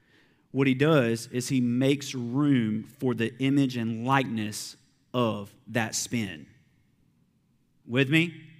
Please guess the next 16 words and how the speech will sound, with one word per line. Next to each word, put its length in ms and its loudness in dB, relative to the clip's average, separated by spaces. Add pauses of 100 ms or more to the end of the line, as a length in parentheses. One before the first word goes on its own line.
(280)
That's 120 -14
what 80 -2
it 40 2
means 160 6
to 80 -6
be 80 2
made 180 2
in 80 2
the 140 0
image 180 0
and 100 -2
likeness. 360 -2
That's 160 -16
what 100 -8
that 100 0
means. 320 -4